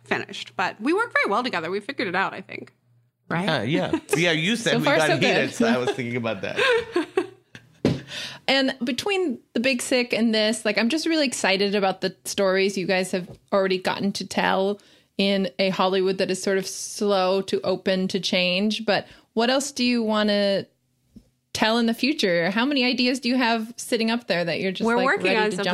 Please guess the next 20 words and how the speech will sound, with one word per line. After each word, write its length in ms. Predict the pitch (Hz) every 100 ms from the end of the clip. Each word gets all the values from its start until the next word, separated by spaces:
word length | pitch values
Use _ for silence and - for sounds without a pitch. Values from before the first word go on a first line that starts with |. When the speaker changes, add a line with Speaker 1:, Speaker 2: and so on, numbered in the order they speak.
| 196
Speaker 3:
jump 20 |
Speaker 1:
right 180 | 190 190
Speaker 3:
on? 60 | 202
Speaker 1:
now. 460 | 330 214 104 -
Speaker 2:
Yeah, 340 | 165 196 190 147
well, 260 | 151 170
we're 120 | 175
doing, 340 | 147 185 208 208
obviously, 400 | 165 143 151 156
season 340 | 165 151 151
two 300 | - 156 139
of 100 | 131
Little 240 | 120 123 123
America. 360 | 120 117 117
Speaker 1:
Yes. 140 | - 131
Speaker 2:
We 120 | 113
just 340 | 120 - -
Speaker 3:
Mm-hmm. 340 | - 202 - 92
Speaker 2:
turned 340 | 127 127 120
in 240 | 117 117